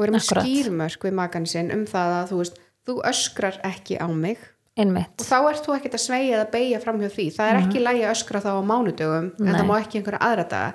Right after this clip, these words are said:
Speaker 2: Mhm.
Speaker 1: Það er bara, „Nei, þetta er ekki í boði, þú talar ekki svona við mig.“
Speaker 2: Mhm.
Speaker 1: Og bara, „Komdu aftur þegar þú ert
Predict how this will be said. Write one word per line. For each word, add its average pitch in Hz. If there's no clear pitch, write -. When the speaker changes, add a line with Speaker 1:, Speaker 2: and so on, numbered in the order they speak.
Speaker 2:
Mhm. 180
Speaker 1:
Það 190
er 262
bara, 190
„Nei, 180
þetta 185
er 208
ekki 247
í 240
boði, 185
þú 208
talar 247
ekki 208
svona 190
við 165
mig.“ 180
Speaker 2:
Mhm. 180
Speaker 1:
Og 233
bara, 240
„Komdu 285
aftur 269
þegar -
þú 226
ert 220